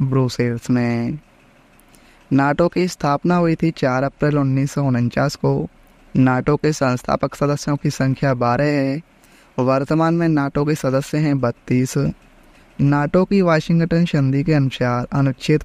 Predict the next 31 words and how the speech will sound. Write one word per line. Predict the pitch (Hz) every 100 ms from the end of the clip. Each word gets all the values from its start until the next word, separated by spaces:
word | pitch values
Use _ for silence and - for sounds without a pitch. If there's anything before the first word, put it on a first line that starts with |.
| -
पाँच | 127 139 -
में | 147 139
कहा | 139 127 120
गया | 139 147
है | 151 147 143 185 _ _ _ -
कि | 180
संगठन | - 165 170 175 190 190
के | 175
किसी | - 147 - 160
भी | 170
सदस्य | 165 143 143 -
पर | 151 147
हमले | 123 120 131
का | - 156
सामूहिक | - 131 120 127 143 139
जवाब | 127 120 127
दिया | 135 143 127
जाएगा। | 123 120 123 127 - - _ _ _ - - _ -
इस | 180 185
अनुच्छेद | 170 165 - 170
का | - 151
उपयोग | 127 135 139 156
अब | 147 139 -
तक | 147 -
केवल | 147 151 139
एक | 135 131 135
बार | 147 147
किया | - 151 147
गया | 147 147
है, | 147 143 143 180 _ _ _ -
जब | 131 143